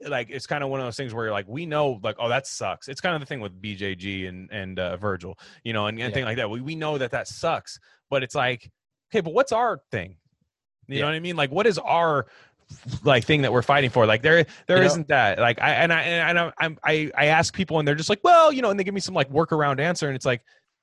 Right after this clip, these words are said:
Speaker 2: Yeah.
Speaker 1: all right, I'm not saying you have to know. I'm just saying you can't criticize somebody else for actually trying to put something in motion
Speaker 2: Yeah.
Speaker 1: until you
Speaker 2: No,
Speaker 1: know
Speaker 2: I
Speaker 1: what you're gonna put in motion.
Speaker 2: Yeah. And I, on a personal note, it would be cool if our podcast evolved, obviously still do our funny, dumb shit, but, like, evolved to, like,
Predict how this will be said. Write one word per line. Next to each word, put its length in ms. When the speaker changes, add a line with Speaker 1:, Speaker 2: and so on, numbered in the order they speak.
Speaker 2:
Yeah. 240
Speaker 1:
all 80
right, 100
I'm 100
not 120
saying 160
you 100
have 200
to 100
know. 280
I'm 100
just 180
saying 340
you 140
can't 240
criticize 360
somebody 280
else 120
for 140
actually 240
trying 520
to 60
put 160
something 280
in 80
motion 400
Speaker 2:
Yeah. 240
Speaker 1:
until 240
you 180
Speaker 2:
No, 120
Speaker 1:
know 60
Speaker 2:
I 100
Speaker 1:
what 140
you're 100
gonna 140
put 160
in 80
motion. 200
Speaker 2:
Yeah. 160
And 120
I, 60
on 140
a 40
personal 360
note, 280
it 60
would 160
be 100
cool 260
if 120
our 140
podcast 520
evolved, 340
obviously 300
still 180
do 140
our 80
funny, 480
dumb 200
shit, 400
but, 120
like, 140
evolved 320
to, 80
like, 180